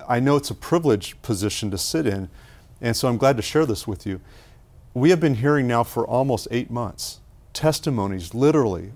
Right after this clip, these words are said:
from a network of guys around the world talking about what God's doing in their lives, in their churches, in their communities,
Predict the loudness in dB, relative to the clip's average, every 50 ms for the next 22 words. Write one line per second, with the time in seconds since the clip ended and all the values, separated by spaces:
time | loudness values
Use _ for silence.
0 | -18 -20 -20 -4 -2 0 0 2 2 0 0 2 0 0 0 0 -2 -2 -2 -6
1 | -4 0 2 2 2 2 0 -4 -4 -4 -2 -2 -2 -2 -2 0 0 0 -2 -2
2 | -8 -2 0 0 0 0 0 0 0 0 0 -2 -4 -2 0 2 2 2 0 -4
3 | -6 -4 -2 -2 -2 -4 -6 -10 -16 -20 -20 -20 -20 -20 -20 -20 -20 -20 -4 -2
4 | 0 0 2 2 2 2 2 2 0 0 -2 -6 -8 -4 -2 -2 0 0 -2 -4
5 | -4 -8 -8 -8 -8 -10 -10 -8 -6 -6 -4 -4 -6 -6 -8 -10 -6 -6 -4 -4
6 | -4 -6 -6 -8 -8 -10 -10 -14